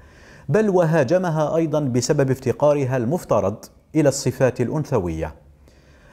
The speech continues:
أثار واتسون لاحقًا ضجة مع عدد من الملاحظات العنصرية. زعم أن السود أقل ذكاء من البيض، وهنا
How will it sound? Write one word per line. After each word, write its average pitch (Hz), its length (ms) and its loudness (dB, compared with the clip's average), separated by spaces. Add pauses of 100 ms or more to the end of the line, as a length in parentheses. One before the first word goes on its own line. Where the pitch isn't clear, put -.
أثار 240 300 0
واتسون 202 460 0
لاحقًا 151 380 -2
ضجة 151 500 -2
مع 110 500 -2
عدد 139 260 0
من 131 260 -2
الملاحظات 113 680 0
العنصرية. 139 760 0 (720)
زعم 151 440 2
أن 135 300 -2
السود 143 560 -2
أقل 151 520 -2
ذكاء 131 420 0
من 139 220 -2
البيض، 90 340 -4 (720)
وهنا 226 540 0